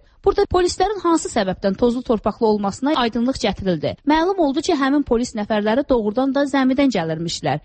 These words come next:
Çünki bu ilin əvvəlində Naxçıvan Muxtar Respublikası Ali Məclis sədrinin göstərişi ilə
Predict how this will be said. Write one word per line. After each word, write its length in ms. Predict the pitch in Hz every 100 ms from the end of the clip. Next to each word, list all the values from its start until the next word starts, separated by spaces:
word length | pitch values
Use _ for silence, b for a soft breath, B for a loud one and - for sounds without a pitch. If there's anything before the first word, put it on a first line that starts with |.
| b
Çünki 320 | - 359 330 240
bu 120 | 311
ilin 160 | 269 254
əvvəlində 680 | - 214 202 220 208 214 269
Naxçıvan 320 | 302 - 349 330
Muxtar 200 | - 311
Respublikası 580 | 294 - 320 190 175 180
Ali 220 | 214 208 214
Məclis 380 | 202 - 226 -
sədrinin 400 | 180 165 175 175
göstərişi 540 | 202 - 202 196 294
ilə 160 | 294